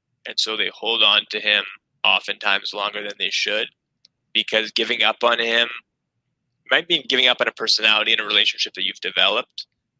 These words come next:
might mean admitting you're wrong, might mean being worried about him succeeding elsewhere. Um, and I think that generally serves as a deterrent.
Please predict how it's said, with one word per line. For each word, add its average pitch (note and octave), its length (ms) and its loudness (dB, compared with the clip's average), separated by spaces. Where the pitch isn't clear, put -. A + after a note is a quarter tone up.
might A2 180 0
mean A#2+ 160 -8
admitting A2 400 -4
you're E2+ 160 -8
wrong, E2 380 2
might A2+ 240 0
mean A#2 320 2
being A2 280 -2
worried G#2+ 240 0
about G#2 200 -2
him G#2+ 160 -4
succeeding G#2 560 -2
elsewhere. D3 540 0
Um, G2 360 0
and G2+ 120 2
I G2+ 80 2
think A#2 240 -4
that G2+ 340 0
generally G#2+ 400 -2
serves G#2 360 0
as - 120 -4
a G#2+ 60 -10
deterrent. - 760 -2